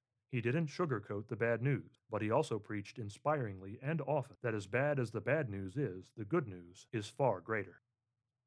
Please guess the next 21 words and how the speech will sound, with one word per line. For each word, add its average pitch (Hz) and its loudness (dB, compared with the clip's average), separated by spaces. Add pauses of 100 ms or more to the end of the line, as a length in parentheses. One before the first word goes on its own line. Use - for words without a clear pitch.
(280)
One 135 2
day, 113 2
the 110 -2
glory 131 2
and 160 0
grandeur 113 0
of 98 -2
God's 113 -2
kingdom 120 -2
will 104 -2
completely 127 -4
overshadow 151 0
today's 107 -2
bad 123 2
news, - -18
and 113 -6
as 117 0
the 117 0
Apostle 107 0
Paul 107 2
said, 120 0